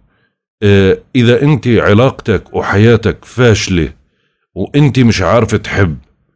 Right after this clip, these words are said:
وثاني إشي عامل مشاكل مع اللي بتحبه، وإنسانيتك وأخلاقك بدك تحكم الشخص اللي أنت بتحبه وتفرض رأيك عليه،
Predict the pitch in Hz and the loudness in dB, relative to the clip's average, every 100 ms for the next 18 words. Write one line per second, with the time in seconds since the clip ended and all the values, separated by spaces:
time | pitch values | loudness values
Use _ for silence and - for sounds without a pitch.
0 | _ _ - 107 113 139 143 131 123 117 | _ _ -8 -4 0 2 2 2 0 0
1 | 123 127 85 135 143 127 113 104 127 123 | 0 0 0 0 2 2 2 2 -2 0
2 | 117 117 98 110 95 - - 85 78 76 | 0 2 2 2 0 -2 -4 -4 -4 -8
3 | - _ _ _ _ _ _ - 101 101 | -10 _ _ _ _ _ _ -8 -2 -2
4 | 92 139 160 - 143 131 135 123 120 - | -2 0 0 2 2 2 2 0 -2 -4
5 | 120 120 117 127 135 120 127 117 101 110 | -4 -4 -2 0 0 0 -4 -4 -2 0
6 | 107 104 165 - - 131 110 - - - | 0 -2 -6 -8 -4 -2 -2 -4 -6 -2
7 | 104 117 117 104 95 90 - 120 117 104 | 0 2 0 0 -2 -4 -4 -2 0 -2
8 | 107 117 98 104 73 104 98 85 82 90 | -4 -2 0 0 0 0 -2 -2 -2 -2
9 | 71 | -4